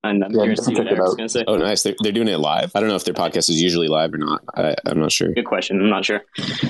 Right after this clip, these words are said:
Speaker 3: But that'll be a good one, man. <laughs>
Speaker 2: Well, yeah, it's, it's like Sam Bankman-Fried in some sense is, he's, he's really going down, like, the, the K Y C route,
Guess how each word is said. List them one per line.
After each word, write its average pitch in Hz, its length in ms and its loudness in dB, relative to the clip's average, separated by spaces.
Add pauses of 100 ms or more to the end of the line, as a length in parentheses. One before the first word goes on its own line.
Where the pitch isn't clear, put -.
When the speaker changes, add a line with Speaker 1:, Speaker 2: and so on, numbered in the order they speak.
(180)
Speaker 3:
But 71 280 -2
that'll 95 260 0
be 92 80 2
a 78 60 -2
good 90 160 0
one, 76 200 2
man. 80 280 0 (300)
<laughs> 110 100 0 (1400)
Speaker 2:
Well, 135 160 2
yeah, 139 120 4
it's, 123 280 -4
it's - 240 -4
like 117 220 0 (640)
Sam 120 340 0
Bankman-Fried 117 440 0
in 107 100 -2
some 110 240 0
sense 104 300 0
is, 92 140 -2 (140)
he's, 101 420 2 (180)
he's 117 220 2
really 110 280 2
going 104 260 2
down, 101 280 2
like, 95 220 2
the, 95 340 2 (340)
the - 80 2
K 107 200 2
Y 98 180 2
C 104 260 0
route, 101 360 2